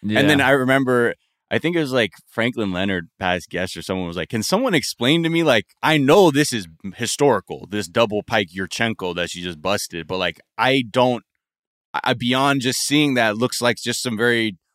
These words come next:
Speaker 1: cool shit."
Speaker 2: Well,
Speaker 1: And then
Speaker 2: that's
Speaker 1: someone's like, "Check out Mary Lou Retton's nineteen eighty-four vault that got her a perfect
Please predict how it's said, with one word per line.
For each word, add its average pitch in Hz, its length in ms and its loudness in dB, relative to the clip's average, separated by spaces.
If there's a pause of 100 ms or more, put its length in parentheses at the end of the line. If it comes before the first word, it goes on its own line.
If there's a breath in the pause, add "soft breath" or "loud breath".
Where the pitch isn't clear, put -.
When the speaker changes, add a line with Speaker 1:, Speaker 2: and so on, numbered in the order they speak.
(120)
Speaker 1:
cool 120 300 0
shit." 120 360 0 (160)
Speaker 2:
Well, 151 120 2
Speaker 1:
And 143 80 0
then 131 140 4
Speaker 2:
that's 135 180 2
Speaker 1:
someone's 143 320 2
like, 127 220 2
"Check 233 240 2
out 294 160 4
Mary 180 260 6
Lou 165 200 6
Retton's 131 480 2
nineteen 135 680 0
eighty-four 110 800 0
vault 101 520 0
that 98 180 -2
got 98 200 0
her 101 320 -2
a 107 100 0
perfect - 560 -6